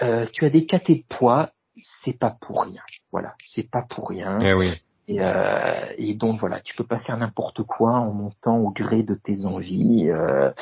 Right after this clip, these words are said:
Speaker 1: voilà, et quelque part, bah écoute, c'est une bonne chose parce que ironiquement, je pense que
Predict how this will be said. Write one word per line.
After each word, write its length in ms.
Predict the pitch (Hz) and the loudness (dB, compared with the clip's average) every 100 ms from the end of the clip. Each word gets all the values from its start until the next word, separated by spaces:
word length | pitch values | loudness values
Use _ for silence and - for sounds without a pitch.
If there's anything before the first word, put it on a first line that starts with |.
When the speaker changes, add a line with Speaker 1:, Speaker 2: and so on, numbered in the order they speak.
| - - - - - - | -6 -4 -6 -10 -14 -2
Speaker 1:
voilà, 280 | 95 90 - | 0 0 -4
et 100 | 120 | 0
quelque 260 | 143 - | 2 4
part, 280 | 123 - 160 | 2 4 4
bah 100 | 143 | 4
écoute, 240 | 127 180 - | 2 -2 -6
c'est 260 | - - | -2 2
une 180 | 190 175 | 2 2
bonne 220 | 135 127 | 2 0
chose 360 | 110 98 113 - | -2 -4 -4 -6
parce 160 | - - | -10 -6
que 220 | - 120 - - - - - - _ | -2 -2 -4 -12 -14 -18 -20 -20 _
ironiquement, 760 | 139 135 151 143 - 143 160 220 | 2 4 4 2 -2 2 2 2
je 100 | 160 | 2
pense 380 | 123 - 190 - | 2 2 2 0
que 200 | - | -2